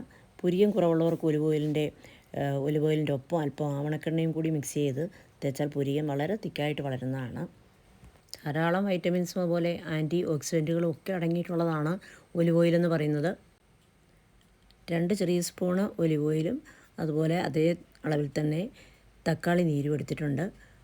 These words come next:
അതിൻ്റെ കൂടെ കുറച്ച് തൈരും കൂടി ചേർത്തിട്ടുണ്ട് ഇന്ന് ഞാൻ. സ്കിന്നിന് വളരെ ആവശ്യമായിട്ടുള്ള വൈറ്റമിൻ ഇ വളരെ കൂടുതൽ അടങ്ങിയിട്ടുള്ള ഒന്നാണ് ഒലിവ് ഓയിൽ എന്ന് പറയുന്നത്.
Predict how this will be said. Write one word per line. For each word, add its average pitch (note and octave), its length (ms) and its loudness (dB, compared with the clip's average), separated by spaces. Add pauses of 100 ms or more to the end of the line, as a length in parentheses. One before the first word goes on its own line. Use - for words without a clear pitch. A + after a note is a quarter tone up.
(140)
അതിൻ്റെ F3 240 2
കൂടെ D#3 160 2
കുറച്ച് E3+ 380 -4
തൈരും D#3+ 380 2
കൂടി D#3+ 140 -2
ചേർത്തിട്ടുണ്ട് C3+ 580 -6
ഇന്ന് C3+ 120 -4
ഞാൻ. C3+ 180 -4 (920)
സ്കിന്നിന് F3 400 0
വളരെ F3 360 0
ആവശ്യമായിട്ടുള്ള F3 640 0
വൈറ്റമിൻ E3+ 520 2
ഇ E3+ 100 2 (140)
വളരെ D#3+ 280 0
കൂടുതൽ F3 360 0
അടങ്ങിയിട്ടുള്ള E3+ 480 0
ഒന്നാണ് D#3 360 0 (720)
ഒലിവ് D#3 220 2
ഓയിൽ D#3 160 2
എന്ന് D3+ 120 0
പറയുന്നത്. B2+ 380 -4